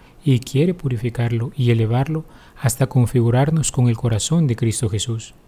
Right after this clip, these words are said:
Este, nuestro sumo y eterno sacerdote que nos ha puesto en paz con el Padre,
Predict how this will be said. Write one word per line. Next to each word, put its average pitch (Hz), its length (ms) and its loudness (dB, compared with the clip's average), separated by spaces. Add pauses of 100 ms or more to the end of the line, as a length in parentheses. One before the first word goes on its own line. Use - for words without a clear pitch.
(840)
Este, 120 420 0
nuestro 113 380 2
sumo 147 340 2
y 131 80 2
eterno 123 360 0
sacerdote 123 640 -2
que - 120 -4
nos 113 200 0
ha 110 60 -6
puesto 127 280 0
en 110 100 2
paz 117 220 -2
con 120 140 -2
el 107 60 -2
Padre, 127 360 -2